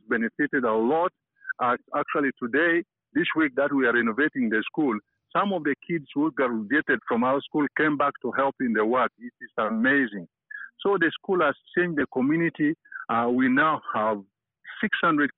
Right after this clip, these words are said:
kids who come to our school. And, uh, when we started, we had three hundred and twenty-four, I think, kids that were being supported by Cheyenne,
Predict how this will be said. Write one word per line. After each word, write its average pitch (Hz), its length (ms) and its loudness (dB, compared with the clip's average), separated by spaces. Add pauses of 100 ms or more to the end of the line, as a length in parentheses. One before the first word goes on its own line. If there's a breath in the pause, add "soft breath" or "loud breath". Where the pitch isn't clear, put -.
kids 160 200 0 (400)
who 131 200 0
come 135 240 2
to 110 140 0
our 131 120 0 (120)
school. 165 240 2 (440 loud breath)
And, 113 340 2
uh, 104 240 2 (100)
when 127 240 2
we 127 140 2
started, 160 400 0
we 120 160 2
had 107 140 0 (120)
three 165 120 2
hundred 135 260 2
and 110 240 2
twenty-four, 165 560 0
I 120 40 0 (100)
think, 127 280 0
kids 139 220 -2
that 123 160 2
were 107 180 2
being 120 200 0 (100)
supported 104 420 -4
by 92 120 -4 (100)
Cheyenne, 123 260 2